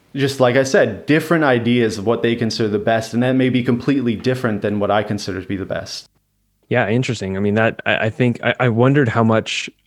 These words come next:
Speaker 2: and, uh, from what I understand, like, the, the sort of neural circuits that allow for self-reflection and self-awareness don't really fully come on till, like,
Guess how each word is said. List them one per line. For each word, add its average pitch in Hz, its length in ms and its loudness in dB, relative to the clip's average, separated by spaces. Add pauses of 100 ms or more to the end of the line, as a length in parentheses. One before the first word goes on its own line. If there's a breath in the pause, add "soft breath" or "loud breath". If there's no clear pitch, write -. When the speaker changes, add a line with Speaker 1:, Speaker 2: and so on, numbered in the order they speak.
Speaker 2:
and, 107 200 0
uh, 98 80 -2
from 113 220 -4
what 107 120 2
I 104 60 2
understand, 101 440 -2
like, 95 280 -4
the, 92 280 -2
the 95 220 -6
sort 98 240 -4
of 92 100 -6
neural 117 320 4
circuits - 680 -2
that 107 160 2
allow 98 400 2
for 98 420 -2
self-reflection 104 800 -4
and 98 100 -4
self-awareness 101 720 -2
don't 101 240 -2
really 101 220 0
fully 98 280 -2
come 101 200 -6
on 107 280 -2
till, 117 160 -2
like, 113 280 0